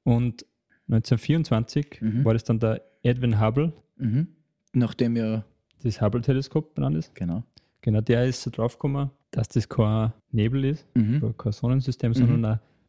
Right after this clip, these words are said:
Speaker 1: eine separate Galaxie quasi. Äh, damals haben's, haben's den Begriff auch von einer Welteninsel genommen. Also fast
Speaker 2: Welteninsel.
Speaker 1: Welteninsel,
Speaker 2: Mhm,
Speaker 1: genau.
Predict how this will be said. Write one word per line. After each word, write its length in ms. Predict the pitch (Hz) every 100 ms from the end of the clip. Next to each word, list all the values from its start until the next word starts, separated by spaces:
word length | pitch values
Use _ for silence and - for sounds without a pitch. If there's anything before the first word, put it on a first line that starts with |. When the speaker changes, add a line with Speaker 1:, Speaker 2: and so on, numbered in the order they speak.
| -
Speaker 1:
eine 300 | 110 107 104
separate 840 | - 117 - 113 120 - 117 110
Galaxie 500 | - 107 107 - 113
quasi. 300 | 110 104 107
Äh, 220 | 107 104 104 _ _ _ _ _ _ _
damals 300 | - 110 113
haben's, 340 | 113 110 - -
haben's 360 | - 107 107 -
den 160 | - 104
Begriff 380 | - 110 123 117
auch 140 | 113 107
von 180 | 113
einer 100 | 107
Welteninsel 840 | 104 117 - 110 101 - 127 117 107
genommen. 400 | - 110 107 107 _ _ _ _ -
Also 140 | 104
fast 140 | 120 131
Speaker 2:
Welteninsel. 600 | 143 135 117 110 101 90
Speaker 1:
Welteninsel, 640 | 110 107 120 117 113 117
Speaker 2:
Mhm, 40 | 110
Speaker 1:
genau. 240 | 101 117